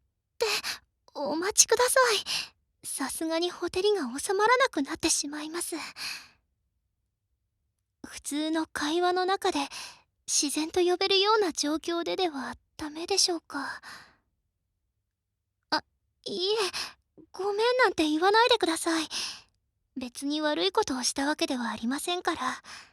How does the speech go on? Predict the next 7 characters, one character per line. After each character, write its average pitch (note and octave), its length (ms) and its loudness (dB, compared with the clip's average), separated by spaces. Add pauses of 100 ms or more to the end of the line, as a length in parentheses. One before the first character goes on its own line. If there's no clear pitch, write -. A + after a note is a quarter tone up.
(1500)
正 - 460 -2
直 - 340 0 (240)
申 - 0 -
し - 160 0
ま C#4+ 120 -2
す - 120 -4
と、 C4+ 80 -8